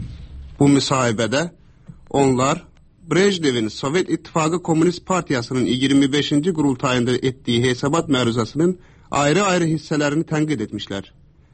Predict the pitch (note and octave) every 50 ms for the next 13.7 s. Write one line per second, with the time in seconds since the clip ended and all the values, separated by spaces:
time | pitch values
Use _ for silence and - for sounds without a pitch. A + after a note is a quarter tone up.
0 | - - - - _ - - - - E3 D#3 C#3+ - D3+ C3+ B2+ B2 A#2+ C3 C3
1 | B2+ B2+ B2 G2+ G#2 A2+ A2+ A#2 C#3 E3 E3 E3 - - _ - _ _ - -
2 | F3+ F3+ F#3 F3 D#3 C#3 B2+ B2 A#2+ A#2 A2+ - - F3+ - - - D#3 D#3 D#3
3 | D3+ D#3+ F3+ F#3 F#3 F3+ E3 D3 E3 D#3+ D#3 D#3 D3+ - - - - F#3 E3+ D#3
4 | C#3+ C3 B2 B2+ B2+ B2 B2+ A2+ - B2+ A#2 - C#3+ E3 F#3 F#3 D#3+ D3+ C#3+ D3
5 | - - C#3+ C3+ C#3 C3 - D#3+ D3+ C#3 C3+ - - C3 B2 B2 A#2+ A2+ G#2 F#2+
6 | E2 D#2+ - - D#2+ D#2+ - - - - - - - - - - - - - -
7 | - - - - - - - - C3+ C3+ D3+ D3 - D3 - - - - C#3 C3+
8 | B2+ B2 C3 B2+ C#3 C#3 - C#3+ C#3 C#3 C3+ C3 C#3 D3+ C#3 C#3 B2+ B2 C3 C3+
9 | B2 - D3 - - A#2+ - A#2 A#2 A2+ A#2+ D3 D3+ - - - - _ - -
10 | - - - _ - - - - D#3 E3 - - F3 D#3+ D3 C#3 C#3+ C#3+ C#3+ C3+
11 | C#3 C3+ A2+ A#2 B2 C3 C3+ D#3+ E3+ E3+ - - D3+ C#3+ C#3+ C3 - - G#2+ F#2
12 | - - - - - - - - - - - _ - _ - - - - _ -
13 | - - D3 E3+ G#3 A3 F#3 F3+ D3+ C#3 - E3+ F#3